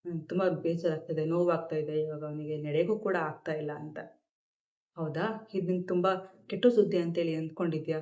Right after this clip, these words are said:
"ಹೌದು, ಮತ್ತೆ ನನ್, ಆ, ನನ್ನ ಮಗನ್ ಕಾಲು ಮುರ್ದೋಯ್ತಲ್ಲ, ಅವನಿಗೆ ನಡೆಯಕ್ಕೂ ಆಗ್ತಾ ಇಲ್ಲ, ಇದು ಕೆಟ್ಟ ಸುದ್ದಿ ಆದ್ದಲ್ಲ ಇನ್ನೇನು" ಅಂತ.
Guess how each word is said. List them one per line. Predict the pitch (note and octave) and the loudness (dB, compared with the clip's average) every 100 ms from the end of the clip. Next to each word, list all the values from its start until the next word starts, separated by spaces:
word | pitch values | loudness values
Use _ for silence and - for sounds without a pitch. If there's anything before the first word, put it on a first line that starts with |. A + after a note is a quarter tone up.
| - _ _ | -8 _ _
"ಹೌದು, | F#3 F#3+ G#3 | -2 0 0
ಮತ್ತೆ | E3+ D3+ D#3 - - _ F#3+ | -2 -4 -6 -8 -18 _ -2
ನನ್, | F3+ F3 | 0 2
ಆ, | D3 E3 D#3+ D#3 D#3 _ _ - | 0 -4 -4 -6 -10 _ _ -6
ನನ್ನ | F3+ E3+ E3+ | -2 0 0
ಮಗನ್ | D#3+ D#3+ G3+ G#3 | 0 0 0 0
ಕಾಲು | - E3+ F#3+ F#3+ | -4 -4 -4 -2
ಮುರ್ದೋಯ್ತಲ್ಲ, | F3 E3+ F#3 F3+ F3 D#3 D#3 D#3 - _ | 0 0 2 0 0 -4 -4 -8 -14 _
ಅವನಿಗೆ | F3 E3+ E3 | -6 -2 0
ನಡೆಯಕ್ಕೂ | D3+ F3 F#3 | 4 4 4
ಆಗ್ತಾ | E3 - E3 | 0 0 -4
ಇಲ್ಲ, | D#3 | -2
ಇದು | D#3 E3 | -2 -2
ಕೆಟ್ಟ | E3 D#3+ | -4 -6
ಸುದ್ದಿ | G3 G3 F3 F3+ | -4 -2 2 4
ಆದ್ದಲ್ಲ | E3 E3+ F3 | 4 2 0
ಇನ್ನೇನು" | E3 E3 E3 D#3 | 2 0 0 0
ಅಂತ. | D3+ D3+ | -4 -8